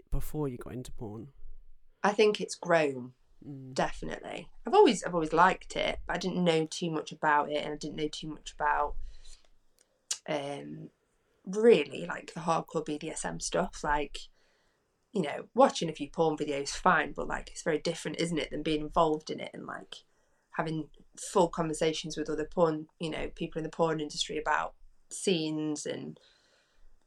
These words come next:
Speaker 2: just generally being involved in it more. I think it's just, it's just confirmed how much I like it, really. Whereas
Speaker 1: Mm.
Speaker 2: before, I think I've always been interested in it and I've always thought, "Oh, that's, that's a cool outfit. Like, that's hot." And I've watched porn and, like,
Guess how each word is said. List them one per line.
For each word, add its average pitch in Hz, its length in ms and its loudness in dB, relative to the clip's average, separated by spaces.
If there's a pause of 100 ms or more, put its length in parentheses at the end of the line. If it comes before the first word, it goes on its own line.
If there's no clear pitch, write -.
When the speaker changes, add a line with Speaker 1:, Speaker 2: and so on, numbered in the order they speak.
(140)
Speaker 2:
just - 280 2 (120)
generally 185 480 6
being 160 220 0
involved 160 520 4
in - 60 -12
it - 80 -12
more. - 380 -8 (100)
I 175 40 -6
think 180 320 0
it's - 140 -6
just, - 520 -4 (680)
it's 170 200 -4
just - 220 -4
confirmed 160 760 0
how 160 240 0
much - 420 -6 (220)
I 151 80 -6
like 151 320 -6
it, - 180 -8 (300)
really. 170 520 -4
Whereas 160 340 4
Speaker 1:
Mm. - 40 -18
Speaker 2:
before, 175 340 4
I - 20 4
think 165 240 -4
I've 160 120 0
always 156 220 2
been 151 140 -8
interested 160 520 -6
in 151 120 -2
it 151 120 0
and 165 100 -2
I've 165 80 -4
always 160 240 -6
thought, 185 160 -12
"Oh, - 260 -6
that's, - 300 -6
that's 202 200 -2
a 214 60 0
cool 165 260 -4
outfit. - 440 -6 (640)
Like, 151 160 -6
that's 175 220 4
hot." 135 420 -2
And 147 280 -8
I've 165 120 0
watched - 220 -2
porn 160 340 4
and, 147 100 -4
like, 143 300 -6